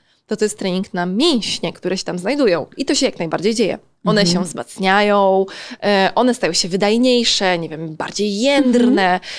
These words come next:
Speaker 1: Jak na przykład, nie wiem, trening na pośladki, to te pośladki mogą się podnieść, ujędrnić jak najbardziej. Ale jeśli ma być trening na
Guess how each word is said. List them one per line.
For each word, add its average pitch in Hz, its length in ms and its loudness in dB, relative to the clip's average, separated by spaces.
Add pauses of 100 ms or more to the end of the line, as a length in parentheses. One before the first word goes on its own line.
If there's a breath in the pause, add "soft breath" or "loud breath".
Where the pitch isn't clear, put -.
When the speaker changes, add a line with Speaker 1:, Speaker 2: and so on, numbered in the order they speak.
(120 loud breath)
Speaker 1:
Jak 196 200 -2
na 190 100 -2
przykład, - 240 -4
nie 175 80 -6
wiem, 165 120 -6
trening 190 300 -2
na 190 80 -4
pośladki, 208 480 -2
to 190 100 -2
te 196 80 0
pośladki 190 400 -4
mogą 180 160 -4
się 240 160 -2
podnieść, 220 640 -2
ujędrnić 240 520 0
jak - 120 -8
najbardziej. 233 520 0 (580 loud breath)
Ale 202 200 4
jeśli 233 480 2
ma 175 120 0
być 175 200 -8 (140)
trening 214 560 0
na 190 220 2